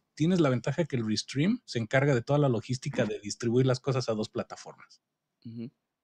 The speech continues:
Speaker 1: Entonces ya no estás consumiendo, digamos, recursos de una máquina para que se vaya a YouTube y a Facebook.
Speaker 2: Exacto.
Speaker 1: Por un lado.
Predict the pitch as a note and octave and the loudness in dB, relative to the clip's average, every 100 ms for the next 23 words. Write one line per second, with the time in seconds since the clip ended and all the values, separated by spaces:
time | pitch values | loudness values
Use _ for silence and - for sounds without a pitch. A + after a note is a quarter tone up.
0 | _ _ - C3 D#3+ D3+ D#3 E3+ C3+ B2 | _ _ 0 4 4 2 2 4 4 4
1 | B2+ C3 C3+ A2+ A#2 B2 A#2+ A2+ - C3 | 4 4 4 2 2 2 2 0 0 2
2 | D3+ B2+ C3 B2+ B2+ C#3 B2 G2 - B2 | 4 6 6 4 4 2 0 0 0 2
3 | B2+ B2+ C3 F#3 F#3+ B2+ G2 G2 G#2+ F2 | 4 2 2 2 4 2 0 -2 -2 -2
4 | G#2+ - _ _ _ - G2+ - - _ | -8 -14 _ _ _ -6 -6 -8 -20 _
5 | _ A#2+ A#2 A2 D#2 - | _ 2 4 2 0 -10